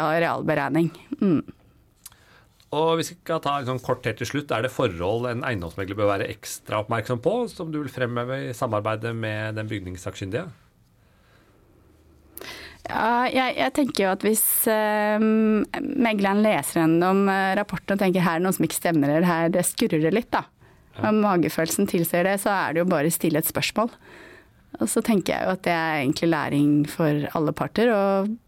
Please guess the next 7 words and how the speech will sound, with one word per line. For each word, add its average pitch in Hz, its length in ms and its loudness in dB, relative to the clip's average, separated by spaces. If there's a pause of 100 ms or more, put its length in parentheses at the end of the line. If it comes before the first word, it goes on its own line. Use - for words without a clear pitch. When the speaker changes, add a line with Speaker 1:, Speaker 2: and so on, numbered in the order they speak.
(460)
Speaker 1:
bygningssakkyndig 170 680 2
må 170 220 4
jo 160 100 2
bare 151 300 0 (180)
forklare 135 540 -2
bedre, 147 420 0
eller 151 220 -2